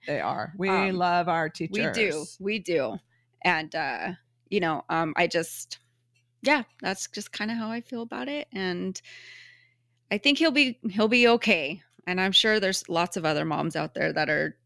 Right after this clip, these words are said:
Speaker 2: debating with that age group, just like
Speaker 1: Yes.
Speaker 2: I am.
Speaker 1: Yeah. I find that, like, very interesting as parents are being forced to make this decision,
Speaker 2: Yeah.
Speaker 1: right? As school is getting started, right? They're
Speaker 2: Yeah.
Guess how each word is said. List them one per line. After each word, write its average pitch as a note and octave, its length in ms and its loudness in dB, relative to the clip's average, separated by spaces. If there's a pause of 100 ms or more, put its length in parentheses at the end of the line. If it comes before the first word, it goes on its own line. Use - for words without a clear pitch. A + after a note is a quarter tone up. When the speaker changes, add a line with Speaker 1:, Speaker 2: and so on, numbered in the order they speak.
(100)
Speaker 2:
debating D#3+ 520 0
with E3 200 -2
that D#3 220 0
age - 260 -2
group, D3+ 260 -4 (500)
just E3+ 200 -4
like D3 100 -8
Speaker 1:
Yes. D3+ 80 -2
Speaker 2:
I C3 60 -2
am. A2+ 240 -12 (240)
Speaker 1:
Yeah. - 300 -16 (420)
I A3+ 100 0
find D4 300 -2
that, - 280 -4 (120)
like, G3 280 -6
very G#3+ 280 0
interesting F#3 680 -4
as F#3 160 0
parents B3 380 -2
are G#3 100 0
being G3+ 240 -2
forced - 400 -6
to F#3+ 60 -4
make F#3+ 260 -4
this F#3 180 -8
decision, F#3+ 720 -4 (160)
Speaker 2:
Yeah. F#3 260 -10
Speaker 1:
right? G#3+ 460 0
As F#3+ 200 -2
school G#3 360 0
is F#3+ 160 -2
getting E3 320 -4
started, F#3+ 520 -4
right? F3 320 -2
They're F3 120 -4
Speaker 2:
Yeah. E3+ 180 -6